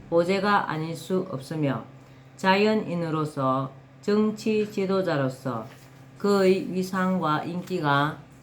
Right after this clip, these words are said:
갈수록 상승 일로에 있음을 보여준다. 그의 비전도 눈여겨볼 필요가 있다. 그는 국민들로부터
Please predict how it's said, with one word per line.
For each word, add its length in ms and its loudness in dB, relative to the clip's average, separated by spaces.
갈수록 640 0
상승 760 -2
일로에 420 4
있음을 680 -2
보여준다. 880 -2
그의 420 6
비전도 760 -2
눈여겨볼 920 0
필요가 540 -2
있다. 500 -8
그는 520 0
국민들로부터 1300 2